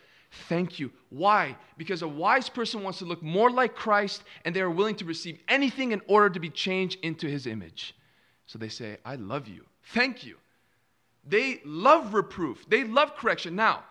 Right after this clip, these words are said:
we're living in fantasy land if we think that it feels good all the time when it does come. When correction comes, it's not like, "Yes, I have joy bursting in my blood right now."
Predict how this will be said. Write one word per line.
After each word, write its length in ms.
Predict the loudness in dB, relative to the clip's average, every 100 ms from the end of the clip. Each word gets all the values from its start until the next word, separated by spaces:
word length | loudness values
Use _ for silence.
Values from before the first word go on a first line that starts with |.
| _ _ _ _ _ _ _ _ _ _
we're 120 | 2
living 240 | 4 4 2
in 80 | -2
fantasy 440 | -2 -2 -2 -4
land 180 | -2 -4
if 120 | -4
we 120 | -8
think 280 | -4 -4 -2
that 120 | -2
it 80 | -4
feels 340 | -6 -6 -6 -2
good 180 | -2
all 120 | -2 -6
the 80 |
time 300 | -8 -8 -8
when 100 | -8
it 100 | -4
does 220 | 0 -2 -4
come. 300 | -14 -14 -20 _ _ _ _ _ _ _ _ _ _ _ _ _ _ _ _ _ _ _ _ _ _ _ _ _
When 140 | -8 -4
correction 440 | 2 2 2 -2
comes, 280 | 2 2 2
it's 140 | -2
not 120 | 0 2
like, 200 | 0 -2 -4
"Yes, 420 | 4 4 4 -2 -2
I 100 | 0
have 200 | -2 -4
joy 320 | 4 6 4
bursting 580 | 2 4 4 4 -4 0
in 60 |
my 140 | 2 0
blood 360 | 0 0 2
right 200 | 0 0
now." 280 | -4 -10